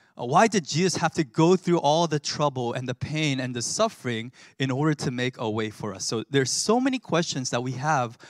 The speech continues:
about salvation, and I think today's passage answers a lot of those questions. But before we jump into today's passage, we have to understand that this passage is part of a bigger argument, a bigger,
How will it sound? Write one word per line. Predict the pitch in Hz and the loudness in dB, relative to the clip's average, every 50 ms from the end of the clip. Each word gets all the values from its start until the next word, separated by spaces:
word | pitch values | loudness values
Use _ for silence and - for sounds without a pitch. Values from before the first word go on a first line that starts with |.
| - - - | -20 -10 -6
about | - 135 127 139 135 131 127 - - _ _ - | -4 0 4 6 6 6 6 4 0 _ _ -6
salvation, | - - 120 127 117 123 147 190 214 - - - 113 107 - | -2 0 0 0 2 2 0 0 0 0 -4 -4 -6 -6 -6
and | 120 123 | -6 -4
I | 127 135 | -4 -4
think | - 151 143 139 123 _ _ _ | -2 -4 -4 -4 -6 _ _ _
today's | - - 143 151 175 185 185 - - | -8 -6 -2 -2 -2 0 -2 -2 -2
passage | - 131 123 135 131 - - 123 98 87 - - - _ _ _ _ _ - | 0 2 2 2 2 0 -4 -4 -4 -6 -8 -10 -10 _ _ _ _ _ -4
answers | 143 147 165 175 - - - 113 104 98 - - | -2 0 0 0 -2 -4 -4 -4 -4 -6 -6 -8
a | - 120 | -8 -4
lot | 113 117 123 120 | -2 0 0 0
of | 113 113 107 | -2 -2 -2
those | 113 117 110 110 - - | 0 0 0 0 -2 -6
questions. | _ - 135 123 117 - - 104 101 - | _ -2 0 0 0 -2 -4 -10 -8 -6
But | - 123 - | -6 -4 -4
before | 131 127 - - 185 202 | -4 -4 2 6 6 6
we | 202 196 170 143 123 - - - _ _ | 6 6 2 -2 -2 -6 -14 -20 _ _
jump | - - 147 151 170 - | -4 -2 -2 -2 -2 -4
into | 165 151 156 160 - 165 147 | -2 -2 -2 -2 -2 -4 -6
today's | - 151 135 139 127 - - | -4 -4 -4 -4 -4 -4 -4
passage, | - 180 202 226 175 - - 120 113 113 - | -2 -2 -2 -2 -2 -2 -2 -2 -2 -4 -4
we | 143 135 135 | -4 -4 -4
have | 131 - | -4 -4
to | 139 | -6
understand | 131 127 127 - - - 190 170 139 131 120 127 - - - - - - - | -4 -4 -2 -2 -2 0 0 0 0 0 -4 -8 -12 -18 -20 -20 -20 -10 -2
that | 131 135 135 135 123 - - _ | 2 4 4 4 4 0 -2 _
this | 156 170 175 - | 0 0 0 0
passage | - 180 165 165 170 - 180 156 131 - - - | 0 2 4 4 4 2 -2 -4 -4 -6 -6 -4
is | 143 135 - - | -2 -2 -2 -4
part | - - - 190 196 185 170 | -6 -2 2 4 4 4 4
of | - 151 135 127 - - - | 2 -2 -2 -2 -4 -6 -10
a | - 123 - _ | -14 -14 -4 _
bigger | - 143 143 147 165 147 - | 2 2 2 2 0 -2 -2
argument, | 120 120 120 117 113 104 90 87 90 - _ _ _ | -2 -4 -4 -6 -10 -14 -16 -16 -16 -18 _ _ _
a | - 120 | -12 -12
bigger, | 117 - - 143 139 139 156 147 135 135 | -10 -2 2 2 4 6 6 4 4 2